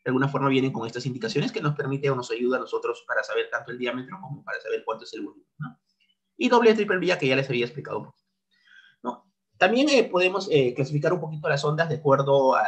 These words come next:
a la, al tiempo de presentación o según a cuánto tiempo lo, o lo vamos a utilizar, ¿no? Eh, tenemos sondaje intermitente, lo que le decía, ¿no? Son sondas diferentes a las usadas con sondaje permanente, ¿no? El sondaje intermitente es principal tratamiento de incontinencia por daño medular. Eso generalmente esto puede ser, ¿no?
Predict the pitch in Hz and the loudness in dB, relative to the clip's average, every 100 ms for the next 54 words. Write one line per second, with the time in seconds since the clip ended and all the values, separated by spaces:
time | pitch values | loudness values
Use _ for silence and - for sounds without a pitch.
0 | - - - 107 - - 101 - 131 139 | -2 -8 -10 -8 -8 -8 -6 -2 0 2
1 | 131 120 - - - 127 131 135 127 110 | 0 -2 -10 -16 -8 2 4 4 4 -4
2 | 110 110 117 113 101 113 110 113 120 107 | -6 -6 -4 -6 -4 -4 -4 -6 -12 -6
3 | 107 - - - 107 107 104 113 - 101 | -4 -4 -8 -8 -6 -4 -4 -8 -12 -20
4 | - - - 151 - _ _ _ _ _ | -18 -18 -18 -18 -20 _ _ _ _ _
5 | _ - 147 147 170 233 277 180 190 214 | _ 2 4 4 4 4 4 2 2 0
6 | 185 147 139 143 143 254 - 147 123 120 | 0 0 2 2 2 -4 -6 -6 -2 -2
7 | - 127 110 - - 175 175 190 175 175 | -2 -6 -6 -8 -4 -4 -2 -4 -2 -4
8 | 180 147 156 156 151 135 131 - 135 143 | -4 0 0 0 -4 -6 -6 0 2 2
9 | 131 - _ - 113 - 139 120 110 104 | -2 -12 _ -6 -4 -4 -4 -4 -6 -8
10 | 98 101 165 - _ _ _ _ _ - | -10 -14 -14 -16 _ _ _ _ _ -6
11 | 139 147 160 208 190 165 156 170 185 147 | 0 2 2 0 -2 -2 -2 -4 -6 -6
12 | 147 156 156 156 135 139 147 147 143 143 | 2 2 2 -2 -2 -2 0 0 0 -2
13 | 123 - 131 147 117 120 131 135 151 - | -6 -8 -6 -4 -2 -4 -2 0 2 0
14 | - 151 151 156 165 180 180 180 180 185 | -2 -10 -10 -4 -2 -2 -4 -6 -14 -6
15 | 170 165 175 165 - 226 | -4 -2 -2 -4 -8 -14